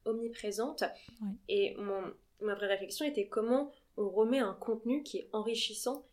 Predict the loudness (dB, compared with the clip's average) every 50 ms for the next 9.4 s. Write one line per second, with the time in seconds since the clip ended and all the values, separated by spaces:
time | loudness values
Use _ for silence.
0 | _ _ -6 -6 -4 -6 -4 -2 0 0 0 0 2 2 2 2 2 0 -2 -2
1 | -2 -4 -4 -6 -6 -10 -12 -10 -10 -10 -10 -12 -14 -14 -16 -16 -16 _ _ -20
2 | -20 _ _ _ -10 -10 -10 -10 -10 -8 -4 -2 -2 -2 0 0 0 0 -2 -2
3 | -2 -2 -4 -4 -4 -4 -2 0 2 2 0 0 -2 -2 -2 -2 -4 -6 -8 -12
4 | _ _ _ _ _ _ _ _ -6 -6 -4 -2 0 2 2 4 6 6 8 8
5 | 8 8 6 2 -4 -16 _ _ _ _ _ _ _ _ _ -6 -2 -2 2 4
6 | 4 6 6 6 6 6 4 0 0 -2 -4 -6 -6 -2 0 2 2 4 2 2
7 | 2 0 -2 -2 -4 -8 -10 -6 -2 0 0 2 2 2 2 2 2 2 2 2
8 | 2 2 0 0 0 0 2 2 0 0 -2 -8 -8 _ -4 -4 -4 -4 -6 -6
9 | -6 -8 -10 -6 -2 -2 -2 -2